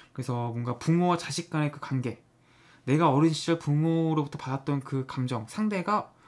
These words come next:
어린 시절 부모에게 받았던 사랑, 그때 그 감정을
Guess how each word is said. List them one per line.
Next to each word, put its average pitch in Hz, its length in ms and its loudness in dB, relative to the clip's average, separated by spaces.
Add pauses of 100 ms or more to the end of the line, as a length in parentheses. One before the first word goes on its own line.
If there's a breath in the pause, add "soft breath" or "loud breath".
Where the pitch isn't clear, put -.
어린 151 280 2
시절 185 380 -2 (480 soft breath)
부모에게 160 420 4
받았던 139 240 -2
사랑, 185 420 -2 (920)
그때 151 360 2
그 139 220 0
감정을 165 680 2